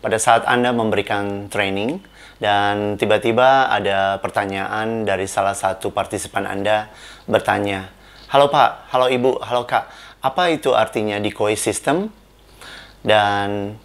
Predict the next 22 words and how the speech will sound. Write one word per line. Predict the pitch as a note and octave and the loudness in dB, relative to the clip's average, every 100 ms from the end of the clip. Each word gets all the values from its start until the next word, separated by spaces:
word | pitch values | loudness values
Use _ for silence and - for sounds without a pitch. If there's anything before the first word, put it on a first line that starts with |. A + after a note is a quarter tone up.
| - | -4
ketika | A2+ A2 A#2 A2 A#2 | -4 0 2 4 4
Anda | A#2 G#2 G2 F#2+ | 2 2 2 0
di | - | 0
F | G#2+ B2+ - | -2 -6 -6
B | F#2+ F#2 F#2 | -4 -4 -4
ditanyakan | A2 A2+ A2 G#2+ A2+ A2 G2 F2+ F#2 - | -4 -2 -2 0 -2 -2 -6 -6 -10 -6
apa | A#2 A#2 | -2 0
itu | A2 G#2 | 0 -2
decoy | G2 - G2+ G2+ | -4 -2 -2 0
system | - A#2 - G2 F#2+ - - | -2 -2 -6 -8 -8 -14 -2
dan | A2+ A2 | 2 2
Anda | G#2+ A2+ | 2 0
tidak | G#2 G2+ G2 | 0 0 0
bisa | G2+ G2+ | -2 -4
menjawabnya, | F#2+ F#2+ F#2+ G2 A2 G2+ F#2 F#2+ - - - - - - | -4 -4 0 0 0 -4 -8 -12 -20 -20 -20 -20 -20 -12
menurut | - A2 A2 | -2 0 0
Anda | - A2+ A2+ A#2+ C3 D3+ F3 - | -2 -2 2 4 4 -2 -10 -4
apa | A#2 A#2 | -2 -2
persepsi | A2 G#2 A2 G#2 - G#2+ F#2 F#2 | -4 -2 -4 -2 -4 -2 -2 -4
dari | F#2 G2 F#2+ G2 F#2+ | -2 -2 0 -2 -2
partisipan | F#2+ F2+ G2 G#2+ G2+ G2 | -6 -6 -4 -4 -4 -4
Anda? | G2+ F#2+ F2 | -6 -8 -10